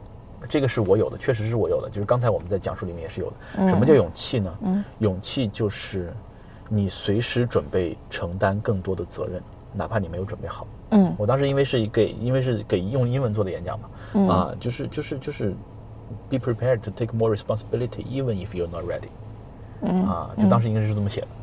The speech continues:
Speaker 2: 嗯。
Speaker 1: 啊，我觉得这个是勇气，我说这个勇气帮了我很多。
Speaker 2: 嗯。
Speaker 1: 因为人真的只有在重压下，他才能够快速的成长。
Speaker 2: 嗯。
Speaker 1: 啊，我记得我不到三十岁的时候，当时我那个搭档，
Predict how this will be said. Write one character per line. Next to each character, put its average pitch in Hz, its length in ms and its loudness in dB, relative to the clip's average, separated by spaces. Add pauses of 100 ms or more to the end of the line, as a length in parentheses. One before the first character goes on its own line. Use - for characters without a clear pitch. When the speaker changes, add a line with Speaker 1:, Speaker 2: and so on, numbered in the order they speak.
(220)
Speaker 2:
嗯。 202 160 10
Speaker 1:
啊， - 160 4
我 110 80 4
觉 110 80 6
得 131 40 6
这 202 140 6
个 160 60 6
是 123 100 2
勇 - 140 2
气， - 200 -8
我 87 60 -2
说 120 100 0
这 208 120 6
个 165 80 6
勇 104 160 2
气 - 200 -6
帮 117 140 6
了 110 80 4
我 95 100 6
很 - 140 -4
多。 - 180 -10 (280)
Speaker 2:
嗯。 175 240 4 (280)
Speaker 1:
因 160 160 4
为 127 240 10 (1500)
人 113 400 6
真 160 160 6
的 156 100 12
只 110 180 2
有 101 100 4
在 - 120 4
重 131 240 2
压 113 200 2
下， 113 220 0 (440)
他 - 120 0
才 104 200 2
能 104 120 2
够 104 100 2
快 104 200 2
速 95 140 -4
的 107 60 -6
成 - 200 -8
长。 - 140 -10 (480)
Speaker 2:
嗯。 185 280 6 (360)
Speaker 1:
啊， 92 260 0
我 110 140 4
记 156 120 0
得 123 360 12
我 101 260 4
不 - 160 0
到 123 240 12
三 113 200 2
十 107 100 0
岁 101 180 2
的 85 80 -2
时 - 120 -8
候， 87 120 -2
当 101 160 0
时 110 80 0
我 85 120 2
那 90 120 -2
个 90 80 0
搭 90 140 0
档， 95 200 0